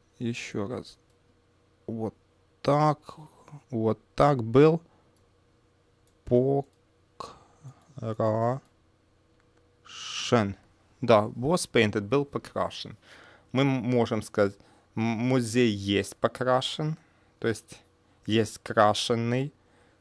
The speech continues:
is painted, и можем сказать, что сейчас красится, то есть есть красимый. У нас нет такой формы, есть красимый, у них есть, есть красимый. То есть красится. The museum is being painted at,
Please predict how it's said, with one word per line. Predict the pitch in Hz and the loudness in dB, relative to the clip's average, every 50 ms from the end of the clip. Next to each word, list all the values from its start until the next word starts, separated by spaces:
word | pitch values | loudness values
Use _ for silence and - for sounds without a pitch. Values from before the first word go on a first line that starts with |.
| _ _ _ _ _ _ _ _ | _ _ _ _ _ _ _ _
is | - 113 110 107 - - _ | -4 -2 -2 -2 -6 -12 _
painted, | - 123 120 120 127 127 - 156 151 151 - - _ _ _ | -2 0 0 0 -2 -4 -4 -6 -6 -6 -10 -20 _ _ _
и | 120 120 123 127 127 - - _ _ _ _ _ | -2 0 0 0 -2 -6 -14 _ _ _ _ _
можем | - 113 113 120 120 135 127 120 | -2 2 2 2 2 2 -2 -2
сказать, | - - - 120 107 123 117 | -4 -4 -4 0 0 0 0
что | - - - 113 | 0 -4 -8 -8
сейчас | - - 120 - - - 131 120 113 - | -6 -6 -6 -6 0 4 4 4 4 0
красится, | - - - 107 110 110 98 - - - 110 - - - - - 110 107 104 - | -8 -8 0 4 4 4 4 2 -6 -8 -8 -8 -8 -6 0 2 2 2 2 -2
то | - 101 | -4 -6
есть | - - - - - 127 - _ _ _ | -6 -6 -10 -18 -20 -20 -20 _ _ _
есть | _ 110 117 120 117 - | _ 2 2 2 0 0
красимый. | - 123 110 - 104 - - - - 139 127 110 101 92 92 - - _ - | 0 2 2 2 0 -2 -6 -2 0 2 2 2 0 -2 -4 -8 -12 _ 0
У | 113 | 2
нас | 120 120 117 117 113 - - | 4 6 6 6 4 2 0
нет | 120 120 131 135 - - | 2 4 4 2 2 0
такой | 107 - - 107 98 | 0 4 4 2 4
формы, | - - 104 104 110 110 | 4 2 4 4 2 2
есть | 104 101 110 113 - - | 2 2 0 -2 -2 -2
красимый, | - 110 - - - 98 98 101 98 | -6 -6 -6 -4 -6 -4 -4 -4 -4
у | |
них | 101 107 123 131 - - | -2 -2 -2 -4 -2 -2
есть, | 120 107 98 101 - - - | 0 0 0 0 -2 -6 -6
есть | 101 107 120 151 165 - | -2 0 0 0 -2 -4
красимый. | - 165 - - - - 117 101 95 98 98 202 - - _ _ _ _ _ _ _ _ _ _ _ - - - - _ _ _ _ _ _ _ | -8 -8 -8 -8 -6 -4 -4 -2 -2 -2 -4 -6 -8 -12 _ _ _ _ _ _ _ _ _ _ _ -20 -20 -20 -20 _ _ _ _ _ _ _
То | - | -6
есть | 117 - - | -6 -6 -6
красится. | - - 123 120 110 113 110 110 - - 113 - - - - - 110 104 107 110 | -4 2 6 8 8 8 8 4 2 -2 -4 -4 -4 -12 -6 -6 -4 -4 -4 -8
The | 110 113 110 | -8 -6 -4
museum | 117 117 117 131 127 123 - - | -4 -2 -2 -2 -2 -2 -4 -4
is | 110 107 104 104 101 104 | -2 0 0 0 -2 -4
being | - - 104 98 95 | -2 -2 -2 -2 -2
painted | - - 135 127 123 120 - 120 - | -4 -4 -4 -4 -4 -4 -8 -10 -6
at, | - 107 107 - | -8 -8 -8 -8